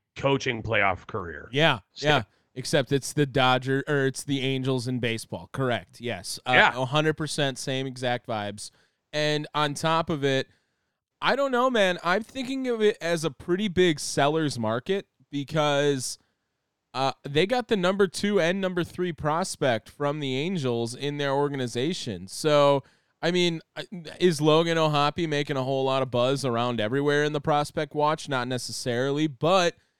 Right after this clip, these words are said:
Speaker 2: it was pretty much the Angels' best to offer, and I don't know if Giolito's gonna be there after this year. I don't know if Ronaldo Lopez will be there. It seems like they could be very much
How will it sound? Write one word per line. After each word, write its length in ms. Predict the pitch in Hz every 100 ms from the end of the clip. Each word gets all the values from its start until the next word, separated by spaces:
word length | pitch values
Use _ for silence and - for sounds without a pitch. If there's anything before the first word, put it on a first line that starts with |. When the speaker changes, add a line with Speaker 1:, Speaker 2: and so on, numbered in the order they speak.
| _ _
Speaker 2:
it 140 | 160
was 140 | 180 165
pretty 200 | 185 208
much 200 | 208 -
the 160 | 170
Angels' 500 | 160 180 175 165 143 - _ _ _ 117
best 320 | 135 160 -
to 100 | -
offer, 680 | 120 135 185 - 151 135 131
and 560 | 139 143 143 143 143 - _ _ _ _ _ 113
I 100 | 139
don't 120 | 175
know 140 | 185
if 120 | 170
Giolito's 600 | - 147 147 143 143 143
gonna 140 | 139 127
be 180 | 127 123
there 200 | 123 123
after 300 | 120 - 120
this 240 | 117 -
year. 220 | 131 139
I 180 | 131 127
don't 220 | 135 131
know 160 | 131 131
if 80 | 127
Ronaldo 520 | 135 139 139 139 143
Lopez 520 | 147 196 180 139 127
will 80 | 120
be 180 | 120 113
there. 240 | 104 101
It 100 | 107
seems 440 | - 147 143 147
like 180 | 139 143
they 140 | 151 135
could 240 | 151 139
be 120 | 135
very 320 | 131 135 139
much 420 | 139 139 135 -